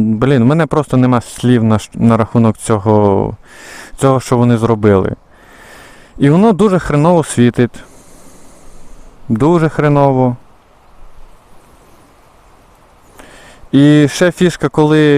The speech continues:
їдеш з пасажиром, я не знаю, чи це залежить від амортизатора, чи що,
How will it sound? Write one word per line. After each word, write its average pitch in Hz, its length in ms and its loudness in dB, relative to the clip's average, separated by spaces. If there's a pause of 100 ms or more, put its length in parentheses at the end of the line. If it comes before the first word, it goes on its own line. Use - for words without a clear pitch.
їдеш 147 360 0
з - 120 -12
пасажиром, 156 880 0 (1000)
я 117 200 0
не 120 120 2
знаю, 123 300 0
чи 120 160 -4
це 123 440 0
залежить 123 500 -2
від 123 160 -2
амортизатора, 123 760 -2
чи - 140 -8
що, 147 300 -2